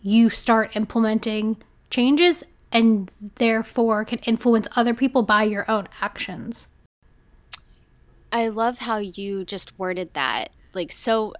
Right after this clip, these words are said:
Speaker 2: eloquently, and I absolutely agree. I think there is something in each of us that if we've gotten to a point that we wanna do something to make a difference, there's something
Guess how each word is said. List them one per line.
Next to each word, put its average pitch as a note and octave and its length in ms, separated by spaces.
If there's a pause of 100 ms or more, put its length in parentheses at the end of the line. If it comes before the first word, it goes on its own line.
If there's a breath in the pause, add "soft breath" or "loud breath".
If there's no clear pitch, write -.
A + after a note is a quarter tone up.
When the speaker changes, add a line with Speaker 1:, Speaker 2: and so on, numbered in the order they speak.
Speaker 2:
eloquently, F#3 1000
and F#3 420
I F#3+ 260
absolutely F3+ 1200
agree. E3+ 560
I - 180
think B3 260
there G#3 120
is G3 320
something F3+ 840
in G#3+ 180
each G3 300
of G3 100
us D#3 240
that - 180
if F#3 140
we've F#3+ 160
gotten G#3 300
to G#3 180
a F#3 40
point E3+ 460
that E3+ 360
we E3+ 480 (400 soft breath)
wanna F#3+ 340
do G#3 160
something A3+ 320
to G#3+ 140
make G3 160
a F#3+ 40
difference, G3+ 460
there's F3+ 240
something C#3+ 960